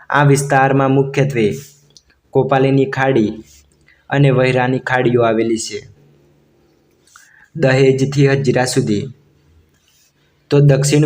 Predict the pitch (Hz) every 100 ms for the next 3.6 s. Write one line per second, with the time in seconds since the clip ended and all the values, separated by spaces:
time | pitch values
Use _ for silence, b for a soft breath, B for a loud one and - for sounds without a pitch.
0 | 139 127 135 127 123 143 143 135 131 123
1 | - 139 135 127 127 123 101 - - -
2 | - _ - b b 113 135 143 143 143
3 | 127 127 131 139 127